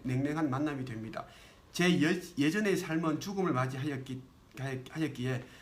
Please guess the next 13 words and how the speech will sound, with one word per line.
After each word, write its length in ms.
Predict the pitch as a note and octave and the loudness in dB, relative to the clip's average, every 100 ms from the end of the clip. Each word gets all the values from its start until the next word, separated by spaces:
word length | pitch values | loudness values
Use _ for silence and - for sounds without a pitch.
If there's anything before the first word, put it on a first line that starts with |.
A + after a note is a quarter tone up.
| - - | -20 -2
제가 360 | D#3 E3 C3+ | 2 2 2
옛 140 | D3 D#3 | 0 -2
친구들을 500 | G#3 G3 D#3+ D3+ B2 | -4 -4 -2 -2 0
만난다 400 | C#3 C#3+ C3 B2+ | 0 0 -2 -4
하더라도 540 | C#3+ C#3 B2 B2+ B2+ - - | -6 -6 -6 -6 -8 -12 -4
옛날 420 | C#3+ E3+ F#3 C#3+ | 0 2 2 0
이야기조차 540 | C#3+ C#3 B2+ B2 - A#2+ - | -2 -2 -4 -6 -8 -10 -8
할 120 | C#3+ | -8
수 240 | B2+ - - | -6 -10 -10
없습니다. 880 | A2+ A2+ - - D#3 B2 A#2 F#2+ - - - - | -10 -10 -10 -4 -2 -2 0 -2 -2 -12 -20 -4
나도, 340 | G3 G#3 - - | 0 2 2 6
나도 280 | G#3 A3 | 6 8
이제 320 | E3+ F3+ F3+ | 6 4 4